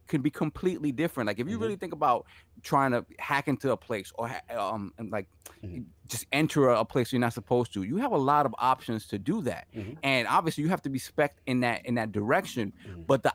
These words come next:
Speaker 1: options that open up for you to do that
Speaker 2: Mm-hmm.
Speaker 1: are, honestly, c-, you can play the game completely differently to what you would expect you'd be able to play it as. And that's
Speaker 2: Mm.
Speaker 1: not something in that they're really getting out there and saying. That's another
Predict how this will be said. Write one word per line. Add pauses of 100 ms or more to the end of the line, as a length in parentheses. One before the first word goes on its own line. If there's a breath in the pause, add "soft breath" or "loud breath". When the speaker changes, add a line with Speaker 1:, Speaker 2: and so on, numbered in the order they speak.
Speaker 1:
options
that
open
up
for
you
to
do
that
Speaker 2:
Mm-hmm. (460 soft breath)
Speaker 1:
are, (360)
honestly,
c-,
you
can
play
the
game
completely
differently
to
what
you
would
expect
you'd
be
able
to
play
it
as. (200 soft breath)
And
that's
Speaker 2:
Mm.
Speaker 1:
not
something
in
that
they're
really
getting
out
there
and
saying.
That's
another